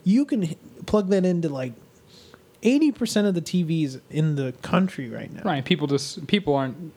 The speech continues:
Speaker 2: worried about spending ninety-nine dollars, whereas an Apple T V, like, an actual T V, is going to cost easily probably a thousand dollars.
Speaker 1: Wha-, what? Are you kidding me? At a fifty-five inch T V that they're not gonna settle anything less for ten eighty P at, like, thin glass
Speaker 2: Oh, yeah,
Speaker 1: and
Speaker 2: so
Speaker 1: all
Speaker 2: then
Speaker 1: of
Speaker 2: you're
Speaker 1: that?
Speaker 2: looking at, like,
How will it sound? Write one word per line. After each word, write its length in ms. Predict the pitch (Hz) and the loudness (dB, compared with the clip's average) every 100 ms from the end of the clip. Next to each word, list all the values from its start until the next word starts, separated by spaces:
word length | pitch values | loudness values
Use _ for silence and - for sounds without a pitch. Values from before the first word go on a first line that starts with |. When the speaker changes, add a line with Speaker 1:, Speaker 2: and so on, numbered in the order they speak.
| 147 | -2
Speaker 2:
worried 200 | 175 135 | 0 2
about 160 | 123 | -2
spending 240 | - 139 127 | 0 0 0
ninety-nine 360 | 127 123 117 | 0 0 0
dollars, 420 | 123 135 110 110 | 2 2 0 0
whereas 160 | 135 123 | 2 2
an 80 | 139 | 2
Apple 240 | 147 143 | 2 2
T 220 | 131 131 | 0 0
V, 280 | 135 170 113 | 2 2 2
like, 140 | 113 117 | 0 0
an 80 | |
actual 320 | 131 131 - 117 | 0 0 0 -2
T 380 | - 175 147 | 2 2 2
V, 260 | 131 175 120 | 2 2 0
is 140 | 113 | -2
going 180 | - 117 | -2 0
to 60 | 110 | 0
cost 460 | - 117 113 - - | 2 2 0 -8 -2
easily 340 | 220 190 143 127 | 2 4 2 2
probably 280 | 139 117 110 | 2 2 2
a 40 | |
thousand 400 | 120 113 110 110 | 2 0 2 0
dollars. 380 | 107 - - 403 | 0 0 2 2
Speaker 1:
Wha-, 120 | 320 | 2
what? 460 | 349 403 427 403 - | 0 -2 -2 -6 -6
Are 80 | 233 | -2
you 140 | 254 254 | -2 0
kidding 320 | 254 254 254 | 0 0 0
me? 240 | 269 277 | -2 -2
At 140 | - 220 | 0 0
a 40 | |
fifty-five 760 | 220 - 254 294 262 262 240 226 | 0 0 0 2 0 2 0 2
inch 200 | 220 - | 0 0
T 140 | 214 | 0
V 160 | 196 214 | 2 2
that 180 | 196 - | 0 2
they're 140 | 170 | 2
not 240 | 165 165 | 2 0
gonna 160 | 185 180 | 2 2
settle 340 | - 170 160 139 | 2 2 2 2
anything 360 | 160 160 170 | 0 2 0
less 180 | 156 151 | 0 -2
for 140 | - | -2
ten 280 | 147 - 165 | -4 0 0
eighty 260 | 156 156 156 | 2 0 -2
P 280 | - 156 160 | 0 0 2
at, 120 | - | -2
like, 200 | 120 - | -8 -2
thin 260 | 175 170 165 | 2 2 2
glass 260 | 151 202 143 | 4 6 6
Speaker 2:
Oh, 20 | |
yeah, 140 | 147 | 4
Speaker 1:
and 80 | 151 | 2
Speaker 2:
so 100 | 170 | 4
Speaker 1:
all 60 | 156 | 4
Speaker 2:
then 140 | 196 | 4
Speaker 1:
of 20 | |
Speaker 2:
you're 100 | 165 | 4
Speaker 1:
that? 60 | 151 | 4
Speaker 2:
looking 180 | 151 139 | 4 2
at, 80 | 127 | 2
like, 160 | 123 | 0